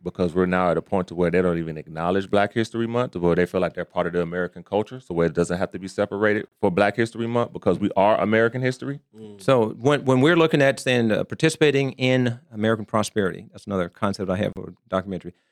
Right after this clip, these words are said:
Speaker 1: Mm-hmm.
Speaker 3: Participating in American, uh, prosperity. American prosperity, participating in prosperity, not participating in American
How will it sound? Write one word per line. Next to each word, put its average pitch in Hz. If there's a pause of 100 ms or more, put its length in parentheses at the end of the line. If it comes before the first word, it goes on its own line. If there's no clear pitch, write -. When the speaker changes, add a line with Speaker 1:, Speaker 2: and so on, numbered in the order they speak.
Speaker 1:
Mm-hmm. 90
Speaker 3:
Participating 151
in 127
American, 117 (140)
uh, 98
prosperity. - (200)
American 117
prosperity, 107
participating 117
in 98
prosperity, 110
not 208
participating 151
in 143
American 131